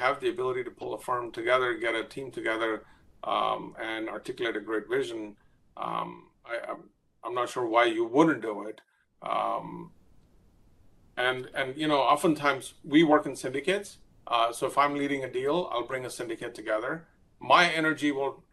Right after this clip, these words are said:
rub off the other, uh, folks in the syndicate with me, and they'll co-invest alongside. So there's always a reason to sort of,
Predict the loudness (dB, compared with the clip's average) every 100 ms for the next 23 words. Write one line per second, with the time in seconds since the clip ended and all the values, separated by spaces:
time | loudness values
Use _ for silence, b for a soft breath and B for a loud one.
0 | -16 -4 0 6 6 6 2 -10 -6 -4
1 | -4 -8 -12 -6 -6 -4 -4 -4 -8 -6
2 | -4 -4 -6 -8 -6 -8 -6 0 0 -2
3 | -6 -6 -10 -8 -4 -4 -2 -4 -4 -8
4 | -6 -6 -6 -6 -6 -6 -10 -10 -8 -2
5 | 0 0 0 0 0 B B B _ -10
6 | 6 6 8 4 2 0 -2 -2